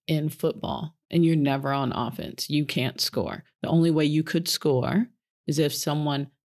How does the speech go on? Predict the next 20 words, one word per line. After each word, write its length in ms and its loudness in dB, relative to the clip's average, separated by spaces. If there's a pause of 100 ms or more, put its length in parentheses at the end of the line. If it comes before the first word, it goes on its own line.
(140)
accidentally, 960 0 (200)
<laughs> 220 -20
which 280 0
has 160 2
happened 320 0
before, 320 -2 (580)
they've, 200 4 (340)
they've 180 4
accidentally 600 0
kicked 320 -4
it 180 -2
back 360 0
into 240 -2
the 120 -6
other 160 -8
goal. 300 -12 (500)
Or 360 6
you're 220 2
just 220 -2 (100)
always 720 0